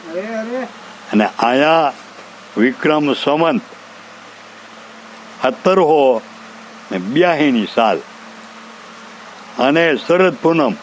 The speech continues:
Speaker 2: આસો મહિનો, પૂનમને દિવસે બુધવાર હતો ને રાતના દસ, સવારના દસ વાગે સમાધિ લેવાનું મુહૂર્ત,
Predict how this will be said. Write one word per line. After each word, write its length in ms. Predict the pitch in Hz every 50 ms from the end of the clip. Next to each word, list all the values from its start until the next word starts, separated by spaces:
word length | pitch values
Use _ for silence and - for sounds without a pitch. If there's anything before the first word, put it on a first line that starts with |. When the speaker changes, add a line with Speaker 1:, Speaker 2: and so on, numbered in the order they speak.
| - -
Speaker 2:
આસો 380 | - 127 139 131 - 165 151 147
મહિનો, 420 | 147 147 151 143 127 104 82 - - - - - - - - - - - - - - - - - - - - - - - - - - - - - -
પૂનમને 520 | - 139 139 147 147 143 135 135 131 127 120
દિવસે 680 | 110 120 131 139 123 - - 160 170 160 131 104 98 98 - - - - - - - - - 120
બુધવાર 500 | 123 127 120 123 147 156 156 139 123 117
હતો 360 | 104 - 110 113 120 123 - - - - - - - - - - - - - -
ને 140 | 98 92 92
રાતના 520 | 101 113 120 123 - - - 135 135 131
દસ, 260 | 117 98 113 123 127 107 - - - - - - - - - - - - - -
સવારના 680 | 127 143 156 143 127 117 113 117 123 127 135 139 131 - - - - - - - - - - - - -
દસ 300 | 143 165 170 - - -
વાગે 420 | 131 127 120 117 110 117 127 120 104
સમાધિ 460 | - - 131 131 135 131 107 113 113
લેવાનું 440 | 110 110 107 104 101 95 92 90 92
મુહૂર્ત, 240 | 113 131 120 101